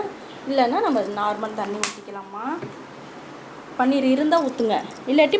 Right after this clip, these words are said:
பரவாயில்ல, நார்மல் தண்ணி ஊத்திக்கலாம். அடுத்தது வந்து பாருங்கம்மா, பச்சை கற்பூரம். இதை வந்து கொஞ்சோண்டு நசுக்கி, தெரியுதுங்களா, அதுல போட்டுடலாம்மா. போட்டுட்டு இதை நல்லா கலக்கணும்மா. இப்ப நம்ம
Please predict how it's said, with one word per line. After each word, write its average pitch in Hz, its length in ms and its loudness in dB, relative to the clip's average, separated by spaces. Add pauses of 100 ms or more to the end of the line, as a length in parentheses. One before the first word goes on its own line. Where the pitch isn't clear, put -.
பரவாயில்ல, 240 360 8 (100)
நார்மல் 262 380 8
தண்ணி 226 240 4
ஊத்திக்கலாம். 202 560 0 (680)
அடுத்தது 262 380 4
வந்து 262 180 0 (720)
பாருங்கம்மா, 269 320 8 (260)
பச்சை 240 240 2
கற்பூரம். - 360 -2 (600)
இதை 285 160 6
வந்து 262 180 2 (500)
கொஞ்சோண்டு 240 460 4 (560)
நசுக்கி, 240 480 -2 (960)
தெரியுதுங்களா, 196 500 -4
அதுல 214 240 2
போட்டுடலாம்மா. 185 640 -2 (2250)
போட்டுட்டு 269 500 6
இதை 277 120 8 (100)
நல்லா 233 280 6
கலக்கணும்மா. 220 600 0
இப்ப 196 180 -6
நம்ம 190 160 -4